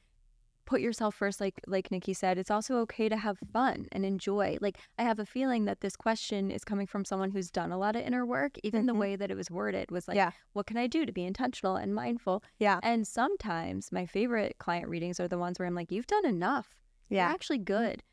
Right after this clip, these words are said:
Speaker 1: Four of Wands says, "Take a break, take a load
Speaker 2: Yeah.
Speaker 1: off, and be happy with what you have."
Speaker 2: Yeah.
Speaker 1: Which is such a nice permission slip from the universe to be like, "You can enjoy yourself now. You don't have to make it work." And I'm, I'm someone who does that sometimes. I'm like, "What else can we do? The shadow work,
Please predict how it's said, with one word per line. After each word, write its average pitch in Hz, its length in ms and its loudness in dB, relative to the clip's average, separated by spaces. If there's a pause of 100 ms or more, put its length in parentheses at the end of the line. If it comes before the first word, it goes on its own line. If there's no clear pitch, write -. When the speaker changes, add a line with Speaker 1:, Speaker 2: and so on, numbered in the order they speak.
Speaker 1:
Four 262 180 2
of 262 100 2
Wands 208 340 0
says, 233 180 0
"Take 202 180 0
a 262 40 0
break, 233 480 0
take 220 160 -2
a - 20 -2
load 226 80 2
Speaker 2:
Yeah. 208 240 6
Speaker 1:
off, 269 260 -4
and 208 140 2
be 196 60 0
happy 196 320 -2
with 190 160 -4
what 175 100 -2
you 185 80 -6
have." 262 380 -2 (240)
Speaker 2:
Yeah. 208 220 6
Speaker 1:
Which 202 80 4
is 220 80 -6
such 226 200 -4
a 214 60 2
nice 190 240 0
permission 190 480 -2
slip 180 260 0
from 180 160 -2
the 175 80 -2
universe 190 380 0
to - 80 -8
be 185 60 2
like, 180 160 0 (420)
"You 214 100 0
can 339 160 0
enjoy 294 260 -2
yourself 285 400 -2
now. 233 220 -2 (240)
You 220 100 0
don't 269 180 2
have 220 200 0
to - 80 -4
make 202 220 0
it - 100 -4
work." 185 300 -6 (100)
And 202 100 2
I'm, 220 280 2 (400)
I'm 220 160 4
someone 190 240 -2
who 175 100 -2
does - 180 -4
that - 200 -6
sometimes. 214 480 -8
I'm 214 80 -2
like, 202 260 -4
"What 220 100 -8
else 226 220 -8
can - 140 -8
we 208 100 -4
do? 190 220 2
The 190 80 -6
shadow 220 280 -4
work, 196 260 -4